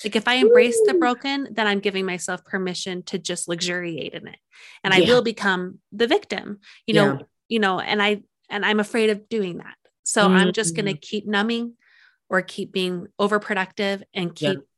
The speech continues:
Speaker 1: striving and, and still, you know, letting myself back into this brokenness I'm trying
Speaker 2: Yeah.
Speaker 1: to avoid.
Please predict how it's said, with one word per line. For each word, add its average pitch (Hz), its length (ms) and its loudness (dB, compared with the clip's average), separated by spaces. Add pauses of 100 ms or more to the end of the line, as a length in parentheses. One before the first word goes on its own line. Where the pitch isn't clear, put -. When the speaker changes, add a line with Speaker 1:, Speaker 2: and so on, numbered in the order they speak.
(140)
Speaker 1:
striving 202 560 0
and, 180 360 -6 (260)
and 180 340 -4 (540)
still, 180 420 -2 (360)
you 220 80 -4
know, 170 100 0
letting 175 240 0
myself 170 380 -4
back 170 240 -4
into 170 160 -12
this 165 140 -10
brokenness 185 520 -8
I'm 160 200 -6
trying 160 240 -6
Speaker 2:
Yeah. 147 80 2
Speaker 1:
to 151 60 -4
avoid. 160 340 -10